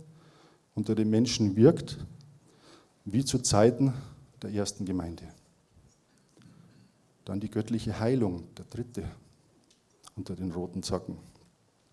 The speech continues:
Ein Teil des Werkes Jesu auf dieser Erde war die Heilung vieler, vieler Kranker zur damaligen Zeit.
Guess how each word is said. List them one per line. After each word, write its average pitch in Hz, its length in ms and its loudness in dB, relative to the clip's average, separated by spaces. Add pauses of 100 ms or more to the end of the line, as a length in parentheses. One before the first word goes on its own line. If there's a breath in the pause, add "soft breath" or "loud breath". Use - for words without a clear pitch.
(1160 loud breath)
Ein 117 120 4
Teil 131 280 8
des 170 160 4
Werkes 135 320 4
Jesu 151 280 6
auf 143 120 4
dieser 143 240 4
Erde 147 400 4 (880 soft breath)
war 113 160 2
die 110 160 0
Heilung 147 560 6 (540 loud breath)
vieler, 151 320 0
vieler 127 280 0
Kranker 131 440 2
zur 117 120 -2
damaligen 104 520 0
Zeit. 95 400 -6